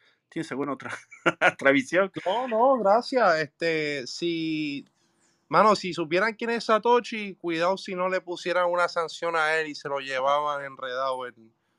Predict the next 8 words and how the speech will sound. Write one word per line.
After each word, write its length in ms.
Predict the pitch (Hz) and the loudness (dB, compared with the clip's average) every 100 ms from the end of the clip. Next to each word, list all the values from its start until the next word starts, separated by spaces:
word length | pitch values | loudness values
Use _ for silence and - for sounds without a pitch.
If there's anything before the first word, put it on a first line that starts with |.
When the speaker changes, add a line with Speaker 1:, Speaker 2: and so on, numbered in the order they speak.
| _ - | _ -12
Speaker 2:
una 240 | 131 143 | -4 -4
prisión 480 | 135 131 - 139 135 | -4 -8 -6 -6 -4
ahí 640 | 127 127 127 120 117 107 _ _ _ _ _ _ - | -4 -4 -6 -10 -12 -20 _ _ _ _ _ _ -2
que 100 | 123 | 2
nadie 220 | 127 135 | 2 2
sabe 260 | - 135 127 | 2 4 4
dónde 260 | 123 120 | 2 -2
está. 320 | 110 - - | -6 -8 -12